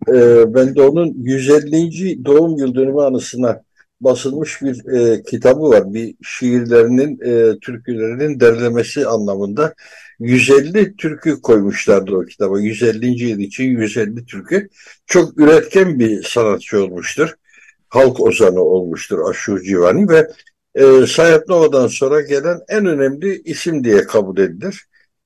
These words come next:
E, bu Yerk Yerkos programı için de bir iki şey söylemek isterim. E, gerçekten de çok başarılı bir prodüksiyon Yerk Yerkos. Hep ilgiyle takip ettik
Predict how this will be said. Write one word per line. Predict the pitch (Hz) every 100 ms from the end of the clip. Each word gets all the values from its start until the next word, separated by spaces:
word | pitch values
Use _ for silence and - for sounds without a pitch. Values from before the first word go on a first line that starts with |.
| _ -
E, | 139 135 131 156
bu | 202
Yerk | 165 160 165
Yerkos | 175 160 220 208 -
programı | 160 165 156 170 175
için | 175 - 220
de | 202 131
bir |
iki | 110 - -
şey | 139 110
söylemek | 143 127 117 120 113
isterim. | - 165 226 262 - _ _ _ -
E, | 139 139 135 127
gerçekten | 165 196 170 151 131 127
de | 170 151
çok | 233 233
başarılı | 156 117 127 110 107 107
bir | 107
prodüksiyon | - 113 101 110 - 110 101 104 -
Yerk | 107 -
Yerkos. | 104 92 - 170 - _ _ _ -
Hep | 170 165
ilgiyle | 147 147 147 196 139 107
takip | 113 104 - 101
ettik | 98 -